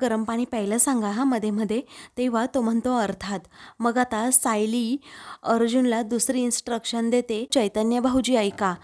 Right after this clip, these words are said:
जर यांनी ना एसी लावला तर तुम्ही बंद करा हा, नाहीतर हिमालयासारखं केबिन करून ठेवतील आणि अजूनच यांना त्रास होईल." तेव्हा चैतन्य म्हणतो, "अर्थात."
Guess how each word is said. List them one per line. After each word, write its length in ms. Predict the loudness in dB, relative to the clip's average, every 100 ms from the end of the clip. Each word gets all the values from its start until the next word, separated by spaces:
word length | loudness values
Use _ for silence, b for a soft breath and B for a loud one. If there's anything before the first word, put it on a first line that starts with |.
| B B -2
जर 220 | 2 2
यांनी 440 | 2 0 2 2 2
ना 220 | 2 -2 -4
एसी 300 | -4 0 2
लावला 260 | 2 2 0
तर 240 | -2 -6
तुम्ही 260 | -4 0 2
बंद 320 | 2 2 0
करा 280 | -2 -2 -4
हा, 220 | -2 -2 -4 B B B
नाहीतर 340 | -4 -2 0
हिमालयासारखं 920 | 0 0 0 0 0 0 -2 -2 -4 -4
केबिन 300 | -4 -2 -2
करून 280 | -2 -2 -2
ठेवतील 380 | -2 -4 -2 -6
आणि 160 | -4 -2
अजूनच 480 | -2 0 0 0 -2
यांना 260 | -2 -2
त्रास 420 | -4 -4 -2 0 2
होईल." 240 | 0 -2 B B B B -4
तेव्हा 320 | 0 0 0
चैतन्य 520 | 0 -4 -2 -2 0
म्हणतो, 340 | 2 2 2
"अर्थात." 460 | 2 0 -4 -8 -8